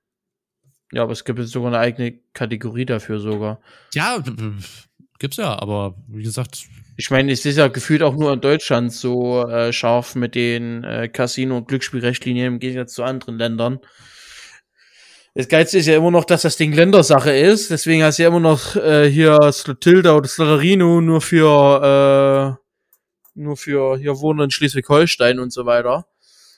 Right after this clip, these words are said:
Speaker 1: Haben sie ja eine kleine Gesetzeslücke dann, äh, gemacht, indem sie halt Werbung offiziell in ganz Deutschland verbreiten können, müssen aber dann sagen, dass es nur für eine bestimmte Personengruppe, äh, zugänglich ist, und zwar für alle Leute, die in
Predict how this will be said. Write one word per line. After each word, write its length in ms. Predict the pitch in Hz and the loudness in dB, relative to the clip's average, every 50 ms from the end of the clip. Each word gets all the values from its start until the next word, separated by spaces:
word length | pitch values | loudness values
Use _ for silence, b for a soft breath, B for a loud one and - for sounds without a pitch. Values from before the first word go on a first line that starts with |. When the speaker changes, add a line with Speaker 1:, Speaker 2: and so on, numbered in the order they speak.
| b b - | b b -6
Speaker 1:
Haben 160 | 131 135 139 | -4 -4 -4
sie 140 | 131 - 143 | -2 -2 -2
ja 60 | 135 | -2
eine 160 | 131 135 131 | 0 -2 -2
kleine 260 | - 151 147 147 139 | 0 0 0 0 -2
Gesetzeslücke 800 | 127 131 123 151 160 - - 147 123 - - 131 127 113 - 123 | -4 -4 -2 -4 -4 -4 -6 -10 -10 -8 -6 -6 -6 -2 -2 -4
dann, 480 | 110 117 113 113 113 113 113 117 117 113 | -2 -2 -4 -4 -4 -6 -6 -8 -10 -10
äh, 340 | 104 110 113 113 113 113 110 | -8 -6 -6 -6 -6 -8 -8
gemacht, 320 | - 120 120 123 123 - | -8 -8 -8 -8 -8 -8
indem 280 | 139 127 123 131 135 131 | -10 -8 -6 -6 -8 -8
sie 120 | 127 131 | -8 -6
halt 220 | 131 127 123 120 131 | -4 -4 -4 -2 -2
Werbung 340 | 135 139 135 135 135 135 | -2 -2 -2 -2 -6 -6
offiziell 540 | - - 131 - - 131 - - - 139 131 | -6 -6 -6 -6 -8 -16 -14 -6 -4 -4 -4
in 80 | 127 123 | -4 -4
ganz 240 | 127 135 143 139 - | -4 -6 -6 -4 -6
Deutschland 300 | 139 - - 131 120 - | -8 -6 -6 -10 -6 -6
verbreiten 480 | 120 117 - - 120 120 123 127 123 | -6 -6 -4 -2 -2 -2 -2 -2 -6
können, 180 | - 131 131 139 | -6 -6 -6 -4
müssen 240 | 143 139 139 147 139 | -6 -8 -6 -4 -4
aber 200 | 131 123 131 131 | -4 -4 -4 -4
dann 200 | 135 131 131 123 | -4 -6 -6 -4
sagen, 320 | - 131 131 135 135 131 | -2 -2 -2 -2 -2 -6
dass 140 | 135 127 - | -10 -10 -10
es 80 | - | -10
nur 160 | 139 135 131 - | -8 -8 -8 -6
für 100 | - 131 | -4 -6
eine 140 | 127 123 | -6 -4
bestimmte 360 | 123 123 - - - 131 127 123 | -8 -10 -10 -8 -10 -10 -10 -6
Personengruppe, 840 | - 120 117 127 156 190 196 170 - - 127 107 123 120 117 117 117 | -8 -6 -4 -2 0 0 0 -2 -4 -8 -8 -6 -4 -6 -6 -6 -6
äh, 160 | - 123 117 | -6 -6 -6
zugänglich 540 | 113 - 143 127 123 131 123 120 120 117 113 | -6 -6 -8 -6 -4 -4 -4 -4 -4 -8 -8
ist, 260 | 117 123 143 156 - | -6 -6 -6 -6 -8
und 100 | 135 123 | -16 -16
zwar 180 | - 127 123 120 | -8 -8 -8 -6
für 140 | - 127 123 | -4 -4 -2
alle 120 | 120 123 | -2 -4
Leute, 240 | 120 127 127 127 131 | -4 -6 -4 -4 -6
die 180 | 127 - 127 127 | -6 -6 -6 -6
in 180 | 123 120 117 | -6 -6 -8